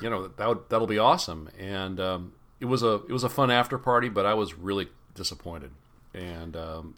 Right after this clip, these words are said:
and then just sort of dropped off ever since. So I haven't been in, haven't been in very deep for quite some time, but, um, am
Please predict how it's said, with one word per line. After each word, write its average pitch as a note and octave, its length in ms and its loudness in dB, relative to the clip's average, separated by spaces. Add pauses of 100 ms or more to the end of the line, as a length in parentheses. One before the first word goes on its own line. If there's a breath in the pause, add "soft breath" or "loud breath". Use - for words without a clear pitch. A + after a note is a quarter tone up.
and F#2+ 140 -10
then G2+ 160 -6
just - 220 -8
sort D#3 160 0
of C#3 60 -4
dropped C#3+ 260 4
off C3+ 200 0
ever A#2+ 140 -2
since. A#2 320 -6
So F#2 80 -4
I F#2 80 -2
haven't G#2+ 320 -2
been G#2+ 420 -2
in, A2+ 360 -4 (640 loud breath)
haven't E3+ 300 10
been D3 180 8
in C3+ 300 4
very B2+ 260 8
deep A#2 340 -2
for A2 420 0
quite A#2 280 2
some A2+ 180 -2
time, A2+ 460 0
but, G2 380 0
um, F#2 360 -2
am F#2 520 -6